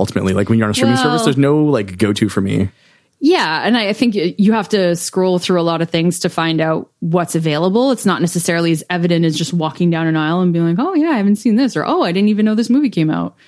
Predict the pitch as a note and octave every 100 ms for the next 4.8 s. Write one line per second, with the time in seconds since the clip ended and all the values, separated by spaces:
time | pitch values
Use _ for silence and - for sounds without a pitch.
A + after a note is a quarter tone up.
0 | - _ _ - F#3 F3 E3+ - F4+ G#4
1 | F#4+ D#4 G#3 G#3 G#3+ D#3 D3+ - G3 A3
2 | A3+ B3 B3 G#3+ F3+ E3+ G3 F3 F3 E3+
3 | D#3 D#3+ - E3 D3+ E3 D#3+ D3 G3+ G#3
4 | A3+ B3+ - D#4+ B3+ D3+ D3+ D#3